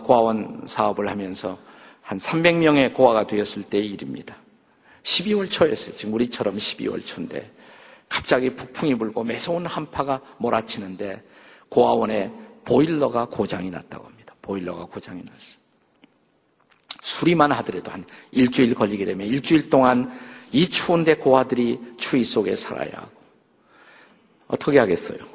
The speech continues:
뮬러는 기도의 사람이니까 또 기도해야겠죠. 예, 기도하면서 이제 보일러 수리공을 부릅니다. 와서 좀 수리해달라고. 수리공은 불평을 하면서 도착을 했다고 합니다. 근데 아직도 뮬러는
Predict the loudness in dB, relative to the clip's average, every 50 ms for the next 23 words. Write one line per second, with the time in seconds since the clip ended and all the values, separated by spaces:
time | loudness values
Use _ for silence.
0 | -16 -6 0 2 2 4 4 2 0 0 0 4 6 6 6 6 6 2 0 -2
1 | -2 -2 -4 -6 -8 -10 -8 -6 -6 -6 -4 -6 -4 -2 -2 -2 -2 -4 -6 -8
2 | -10 -14 -18 -18 -20 -20 -20 -20 _ _ _ _ _ _ _ _ _ _ _ _
3 | _ _ _ _ _ _ _ -16 -14 -14 -14 -14 -16 -20 -20 _ _ _ -10 -8
4 | -6 4 6 6 6 6 4 0 -2 -2 -4 -4 -4 -6 -6 -8 -8 -12 -18 -20
5 | -20 -20 -8 _ 6 8 8 8 8 8 6 6 4 2 2 4 4 6 6 6
6 | 4 2 0 -4 -6 -6 -6 -10 -12 -14 -16 -18 -20 _ _ _ _ _ _ -4
7 | -2 -2 -4 -4 -4 -6 -6 -4 -4 -4 -4 -2 0 0 0 0 -2 -6 -6 -10
8 | -12 -14 -18 -20 -20 _ _ _ _ _ _ -20 -20 -20 -20 -20 -18 -16 -16 -18
9 | -18 -16 -6 -4 2 6 6 8 8 8 8 8 6 4 0 -4 -8 -14 -12 -4
10 | 2 4 4 4 4 2 2 2 2 4 2 2 2 2 0 0 0 0 0 -2
11 | -2 -4 -6 -6 -6 -6 -6 -6 -6 -8 -8 -8 -10 -12 -12 -12 -16 -20 -20 -20
12 | -20 -20 -20 -20 _ _ _ _ _ _ _ _ _ _ _ _ -20 -20 -20 -20
13 | -2 2 4 6 6 6 4 2 0 2 2 2 4 6 6 6 6 6 6 6
14 | 4 4 2 0 -2 -4